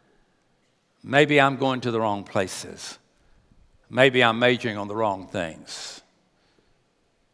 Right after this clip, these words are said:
It's interesting how the New Testament parallels the Old Testament. In, in Isaiah chapter fifty-five, verse nine, the Scripture says, "For as the heavens are higher than the earth,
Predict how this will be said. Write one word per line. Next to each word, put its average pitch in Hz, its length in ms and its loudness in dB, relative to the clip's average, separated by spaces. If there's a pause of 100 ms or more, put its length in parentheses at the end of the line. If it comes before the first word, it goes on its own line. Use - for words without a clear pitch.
(180)
It's - 160 -6
interesting 120 560 0
how 110 360 2
the 101 140 -6
New 104 100 -2
Testament 113 540 -2
parallels 110 480 2
the 110 100 -2
Old 110 220 -2
Testament. 113 480 0
In, 98 100 -8 (280)
in 113 340 -4 (100)
Isaiah 117 460 4
chapter 113 360 2
fifty-five, 117 840 2 (840)
verse 123 220 -4
nine, 123 480 2 (360)
the 104 80 -6
Scripture 127 440 0
says, 123 320 4
"For 123 160 2
as 123 140 0
the 113 100 0
heavens 123 320 2
are 113 120 0
higher 120 280 6
than 120 240 0
the 120 160 2
earth, 120 380 0